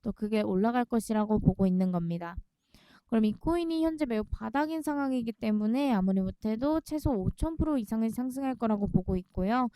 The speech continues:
아무래도 대응이 늦어질수록 가져갈 수 있는 수익률은 점점 낮아질 거기 때문에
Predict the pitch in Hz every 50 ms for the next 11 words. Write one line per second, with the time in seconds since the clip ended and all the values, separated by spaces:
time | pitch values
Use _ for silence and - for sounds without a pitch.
0 | - - - - - - 208 208 233 240 240 226 233 233 240 - - 202 190 190
1 | 196 202 202 202 190 185 180 180 190 180 175 180 170 - - 180 180 214 262 294
2 | 294 - 240 214 208 208 202 202 185 - - 196 180 180 180 185 185 185 - 277
3 | 294 294 277 254 220 208 220 262 285 254 - 190 190 190 214 247 254 233 208 190
4 | 185 190 190 185 185 190 - 185 180 175 180 - - 180 180 180 180 185 208 247
5 | 254